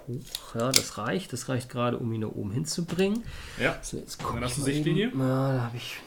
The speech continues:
Speaker 1: ja, doch, ja, das sieht ganz gut aus. Okay, gut.
Speaker 2: Ja.
Speaker 1: So, dann geht's los. Danke.
Speaker 2: Würfel.
Speaker 1: Schauen wir mal.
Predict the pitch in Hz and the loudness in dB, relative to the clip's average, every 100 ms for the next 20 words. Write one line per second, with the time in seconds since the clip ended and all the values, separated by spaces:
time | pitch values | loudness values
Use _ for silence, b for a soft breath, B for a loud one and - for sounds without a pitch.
0 | - 117 120 139 156 208 151 175 156 - | -6 0 2 8 8 8 4 2 0 -2
1 | 127 - - - - - - - 151 - | -4 -6 -10 -12 -10 -10 -12 -16 -16 -6
2 | 180 - B B B B B B B B | -4 -4 B B B B B B B B
3 | B - 127 156 170 151 107 101 151 175 | B 4 12 12 12 12 12 10 10 10
4 | 240 254 B B B B - - 135 - | 10 6 B B B B 2 2 0 4
5 | 147 185 233 294 - - 131 127 135 196 | 4 6 6 4 2 0 2 2 4 6
6 | 226 247 262 - - - - - 165 170 | 6 6 6 2 -6 6 8 8 6 6
7 | 170 | 6